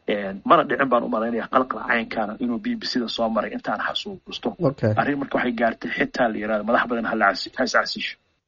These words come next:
Speaker 2: Barnaamijka Match of the Day ama ciyaarta maanta waa barnaamij caan ah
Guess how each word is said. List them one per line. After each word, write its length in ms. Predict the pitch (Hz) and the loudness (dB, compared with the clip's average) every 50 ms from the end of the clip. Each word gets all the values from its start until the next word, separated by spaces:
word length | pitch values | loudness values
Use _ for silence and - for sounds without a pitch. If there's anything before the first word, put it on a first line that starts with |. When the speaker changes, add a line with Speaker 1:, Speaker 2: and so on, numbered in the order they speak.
| _ _ _ _ _ _ _ _ - | _ _ _ _ _ _ _ _ 0
Speaker 2:
Barnaamijka 580 | 156 165 180 220 262 247 247 202 - - 208 175 | 2 4 4 4 4 4 2 0 2 2 4 4
Match 280 | 190 214 208 190 - | 4 4 2 4 4
of 160 | 160 175 156 151 | 2 0 4 2
the 80 | 160 | 2
Day 340 | 147 151 165 147 123 117 107 | 4 6 6 6 6 4 2
ama 220 | 95 131 147 143 - | 2 4 4 4 4
ciyaarta 420 | 143 151 170 185 190 190 - 180 | 6 6 6 6 6 4 0 0
maanta 460 | 175 170 170 170 160 - - 135 107 101 - | 2 4 4 2 2 2 2 2 2 4 4
waa 140 | 143 147 147 | 4 4 4
barnaamij 580 | 139 143 143 143 160 180 208 220 208 202 - - | 4 2 2 4 4 4 4 4 2 0 0 2
caan 200 | - 175 160 139 123 | 2 4 4 4 2
ah 100 | 120 | 2